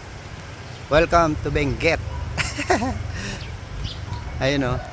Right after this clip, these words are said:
Malapit na tayo dun. Kakatapos ko lang kumain ng breakfast para hindi ako pang-asiman ng ano, sikmura. Maasim kasi sikmura ko kapag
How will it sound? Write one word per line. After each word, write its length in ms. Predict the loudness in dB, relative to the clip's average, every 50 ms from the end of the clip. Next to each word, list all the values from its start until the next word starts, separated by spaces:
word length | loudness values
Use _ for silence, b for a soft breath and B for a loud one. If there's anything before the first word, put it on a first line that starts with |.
| -10 -10 -10 -10 -10 -10 -8 -8 -6 -6 -6 -6 -8 -8 -6 -4 -2
Malapit 320 | 0 0 0 0 0 -2
na 80 | -2 -2
tayo 300 | 0 0 0 2 2 0 0 0
dun. 140 | 0 0 -2 -2 -4 -6 -6 -6 -6 -6 -6 -8 -8 -8 -10 -10 -10 -10 -10 -10 -10 -12 -12 -12 -12 -12 -12 -10 -10 -8 -8 -8 -4 -2 -2
Kakatapos 640 | 0 0 0 2 4 6 6 6 4 2 0 -2 0
ko 160 | 2 2 4
lang 160 | 4 2 2
kumain 560 | 2 2 4 4 4 4 4 4 2 2 4
ng 240 | 4 4 4 4 2
breakfast 720 | 2 2 2 2 2 0 0 4 4 4 4 4 0 -2
para 480 | 0 2 4 6 6 6 6 6 6 4 2 -2 -6 -6 -6 -6 -8 -8 -8 -6 -4 -4 -4 -4 -6 -8 -8 -8 -6 -6 -6 -6 -4 -4
hindi 160 | 0 4 4
ako 560 | 4 6 6 6 8 8 8 8 8 8 6 4 4 0 -2 -2 -4 -2 2 4 6
pang-asiman 720 | 6 6 6 6 4 4 6 6 8 8 10 10 10 10
ng 120 | 10 10 10 10 10
ano, 160 | 10 8 6 6 2 0 0
sikmura. 560 | 0 0 2 2 4 4 4 6 6 6 6 6 6 6 4 4 4 2 2 2 4 4 4 4 4 6 6 6 8 6 6 4 2 0 0 0 2 2 2 2 0 0 -2 -2 -2 0 2 4
Maasim 400 | 6 6 6 6 6 4 4 4
kasi 240 | 4 6 4 4
sikmura 480 | 6 4 4 6 6 8 10 10 10 8
ko 160 | 8 6 6
kapag 320 | 6 6 6 6 6 6